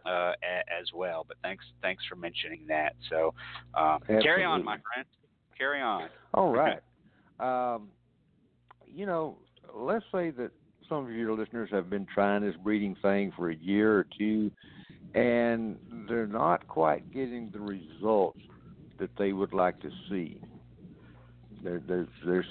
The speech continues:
Speaker 2: something that seems to be missing. And I think that's a natural progression, uh, we who, who breed poultry kind of fall into, that, you know, most of the people today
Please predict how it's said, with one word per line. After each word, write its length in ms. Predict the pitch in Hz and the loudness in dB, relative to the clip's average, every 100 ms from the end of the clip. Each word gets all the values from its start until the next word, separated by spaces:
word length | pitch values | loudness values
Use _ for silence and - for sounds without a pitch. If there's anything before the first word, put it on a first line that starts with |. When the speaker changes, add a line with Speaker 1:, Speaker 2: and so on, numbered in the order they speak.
| - | 0
Speaker 2:
something 440 | 147 - 143 131 - | 0 0 -4 -8 -6
that 160 | 107 95 - | -8 -8 -8
seems 240 | 127 120 104 | -6 -6 -6
to 80 | 104 | -6
be 160 | 98 95 | -4 -2
missing. 420 | 101 98 - - - - - - - - - - - - - - - - - | -2 -4 -8 -14 -16 -20 -20 -20 -20 -20 -20 -20 -20 -20 -18 -18 -20 -8 0
And 180 | 110 | 4
I 80 | 117 - | 4 2
think 180 | 202 185 | 0 0
that's 200 | 120 127 - | 0 -2 -4
a 80 | |
natural 500 | 92 95 113 - 117 | -6 -2 -4 -2 -4
progression, 680 | 101 98 85 107 107 110 104 - _ _ _ - | -4 -8 -4 -2 -2 -6 -10 -12 _ _ _ -6
uh, 320 | 95 92 78 - | -2 -2 -4 -4
we 380 | 95 120 117 | 0 2 2
who, 260 | 98 104 92 82 - | 2 0 -2 -8 -8
who 100 | - | -4
breed 380 | 92 85 113 107 | 0 4 4 4
poultry 480 | 113 113 - 104 104 _ _ _ _ | 2 2 2 -4 -4 _ _ _ _
kind 200 | 120 98 | -2 0
of 80 | 85 - | 0 0
fall 280 | 104 107 104 | 2 4 2
into, 520 | 110 104 113 110 110 92 | 0 -4 -4 -2 -4 -6
that, 140 | 92 _ _ _ _ _ | -10 _ _ _ _ _
you 140 | - 104 | -8 -2
know, 200 | 101 98 | -2 -2
most 420 | 85 101 135 - | -2 -2 -2 -4
of 60 | 143 | -12
the 60 | |
people 320 | - 117 - | -10 -10 -10
today 580 | 98 92 90 147 135 104 | -12 -4 2 4 4 0